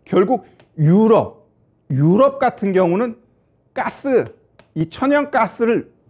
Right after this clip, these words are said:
누군가에 갖고 와야 되는데 그 대표적인 게 미국으로부터의 가스와 카타르로부터의 가스예요. 그럼 어떻게 가야 돼? 엘엔지 선박으로 가야 된다는 겁니다.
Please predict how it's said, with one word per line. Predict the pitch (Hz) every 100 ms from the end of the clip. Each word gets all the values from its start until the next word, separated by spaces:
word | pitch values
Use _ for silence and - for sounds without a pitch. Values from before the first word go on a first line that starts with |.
| -
누군가에 | 143 139 147 262 254 226 208 208
갖고 | - - -
와야 | 226 202
되는데 | 151 139 147 190 -
그 | 208
대표적인 | 208 147 - 170 160 139 147
게 | 190 - _ _ -
미국으로부터의 | 147 139 156 170 220 214 190 160 - 185 175 190 - _ _
가스와 | - 147 143 - 135 107 95 _ _ - _ _ _
카타르로부터의 | - 240 - 220 202 185 160 156 180 185 226 - _ -
가스예요. | 214 190 - 196 147 113
그럼 | 143 208
어떻게 | - - 220 247
가야 | 190 143
돼? | 110 95 _ _ _ _ -
엘엔지 | 131 135 165 208
선박으로 | 226 226 208 214 180
가야 | 156 123
된다는 | 120 95 -
겁니다. | - - _